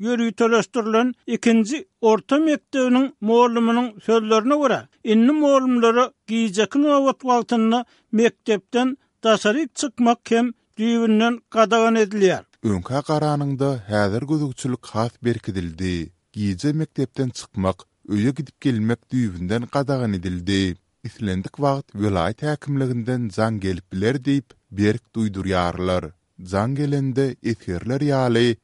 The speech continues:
Speaker 2: mektebiň adyny, wizipäňi, familiýaňy aýdyp jogap bermeli.
Speaker 1: Diýip söhbetdeşimiz aýtdy.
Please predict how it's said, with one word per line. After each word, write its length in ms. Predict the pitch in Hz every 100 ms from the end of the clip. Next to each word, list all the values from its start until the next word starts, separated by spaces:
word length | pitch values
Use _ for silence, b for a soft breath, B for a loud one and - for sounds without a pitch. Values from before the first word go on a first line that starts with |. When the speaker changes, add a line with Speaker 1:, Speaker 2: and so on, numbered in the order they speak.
| _ -
Speaker 2:
mektebiň 540 | 113 - 90 85 107 127 110
adyny, 480 | 95 92 98 90 98 110
wizipäňi, 920 | 110 117 107 104 92 85 92 95 82 _ -
familiýaňy 760 | 92 92 139 147 151 143 139 95
aýdyp 280 | 107 98 113 _
jogap 380 | 156 143 107 90
bermeli. 720 | 95 92 90 95 98 98 82 85 _ -
Speaker 1:
Diýip 240 | 233 294 _ _
söhbetdeşimiz 840 | 247 240 - 233 - 226 196 220 220
aýtdy. 380 | 214 - -